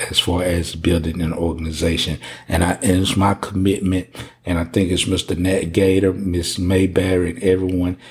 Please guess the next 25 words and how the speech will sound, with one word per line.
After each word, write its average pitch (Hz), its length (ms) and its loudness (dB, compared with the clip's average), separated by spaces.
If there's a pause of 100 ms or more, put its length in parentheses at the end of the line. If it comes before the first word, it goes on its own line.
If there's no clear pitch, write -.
(260)
uh, 82 440 -4
in 85 320 0
our 107 220 2
organization 80 1000 0
desire 80 560 -2 (240)
for 90 220 0
you 87 240 4
to 85 240 -4
prosper 85 760 -2 (100)
and 82 200 -2
for 85 140 0
you 82 220 -4
to, 80 340 -2 (320)
um, 82 320 -2
reach 95 340 -2
whatever 95 460 4
your 82 220 2
goals 80 640 0
are 80 360 -2 (400)
within 82 360 0
this 80 200 -4
business. 78 580 -4
It's - 200 -2
your 92 160 0
business. 92 640 2